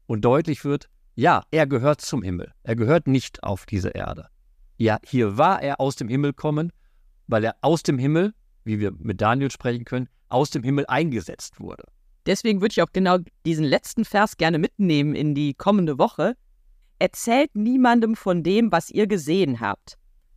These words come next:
Speaker 2: Und dann nennen wir die Folge Augenzeugen. Klingt erstmal ein bisschen paradox vielleicht, aber für mich steckt hier die Idee drin, eine Augenzeugenschaft, da geht's auch nicht darum, einfach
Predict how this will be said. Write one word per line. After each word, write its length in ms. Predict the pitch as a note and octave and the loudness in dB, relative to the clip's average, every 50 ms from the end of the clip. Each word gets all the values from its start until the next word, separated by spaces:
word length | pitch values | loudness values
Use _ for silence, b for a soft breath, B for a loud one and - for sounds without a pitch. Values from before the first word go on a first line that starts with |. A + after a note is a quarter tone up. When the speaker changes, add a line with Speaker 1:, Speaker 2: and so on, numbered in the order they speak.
| - _ _ | -20 _ _
Speaker 2:
Und 160 | F3 D#3+ C#3+ | -4 0 2
dann 180 | D#3+ F3 G#3 | 2 2 4
nennen 200 | F#3+ G3+ A3+ G#3+ | 4 4 2 2
wir 80 | F3 F3+ | 2 0
die 120 | F3 F3+ | -2 -4
Folge 360 | - - - G3 G3 F#3 - - | -6 -2 0 0 2 2 0 0
Augenzeugen. 720 | D#3 F3 F3 D3+ C#3 - - A#2+ A2 G#2+ A2 - A2 G#2+ - _ _ _ _ _ _ _ _ - | 0 0 0 -2 -6 -6 -4 -4 -2 -2 -2 -4 -6 -8 -8 _ _ _ _ _ _ _ _ -6
Klingt 260 | - G#3 A3+ A3 - - _ | -2 0 0 0 -2 -6 _
erstmal 560 | - D3 E3 - - - _ - D#3 E3 E3 - | 0 0 0 0 -2 -12 _ -10 -10 -10 -4 0
ein 160 | B3+ A3 F#3 | 0 2 2
bisschen 300 | D#3 F3+ - - A3+ G#3+ | 0 -2 -2 -2 -2 -2
paradox 720 | - - F#3+ E3+ F#3 E3+ E3+ F3 A3 - - - - - - _ _ _ | -2 -2 -2 0 0 0 2 0 0 0 -2 -10 -14 -16 -18 _ _ _
vielleicht, 640 | _ - D#3 C#3 C3+ B2+ F3+ C4+ - - - _ _ _ _ _ _ _ _ _ | _ -6 -4 -2 0 0 -2 -2 -4 -8 -18 _ _ _ _ _ _ _ _ _
aber 360 | D#3 E3+ G#3+ A3 A#3 A#3 A3 - _ _ _ _ - _ _ _ _ _ _ _ _ - - - | 2 2 4 4 2 0 -2 -4 _ _ _ _ -20 _ _ _ _ _ _ _ _ -20 -20 -20
für 200 | _ - G3+ G3+ | _ -4 0 2
mich 180 | G3+ A3+ A#3+ - | 2 2 2 0
steckt 420 | - - - A3+ A3 - - - | -4 -2 0 0 0 0 -6 -8
hier 340 | - A3+ A3 G#3+ G#3+ G#3 G#3 - | -4 0 2 4 4 4 2 0
die 320 | F3 D#3+ - F#3+ F#3 - | -4 -8 -6 -6 -6 -4
Idee 320 | F#3+ E3 C#3+ F3+ G3+ A#3 A3+ | -6 -6 -2 0 2 2 2
drin, 440 | G3+ A#3 G#3 A3+ A3+ A#3 A#3 A#3 - - _ _ _ _ _ - | 0 0 0 2 2 4 2 2 0 -4 _ _ _ _ _ -2
eine 200 | F3 F3+ - - | 0 2 2 4
Augenzeugenschaft, 1000 | G3+ D4 C#4+ E4 - - - F#3 D#3+ D#3+ E3 E3 - - G3 G3 A3+ - - | 2 2 2 0 -2 0 0 -2 -2 0 -2 -4 -6 -2 -2 -2 -2 0 -2
da 80 | G3 F3+ | -2 0
geht's 300 | D#3+ F#3+ A#3+ - - - | 0 0 -2 -4 -2 -4
auch 160 | - G3+ - | -4 -4 -2
nicht 220 | G#3+ A3 - - G3+ | -4 -6 -2 0 0
darum, 440 | F3+ F3 E3+ F3 F#3+ G#3 A3 A3+ - _ _ _ _ _ | 0 0 0 0 0 0 0 0 -2 _ _ _ _ _
einfach 320 | D#3+ F3+ F#3 - G3+ | -4 -4 -2 -4 -8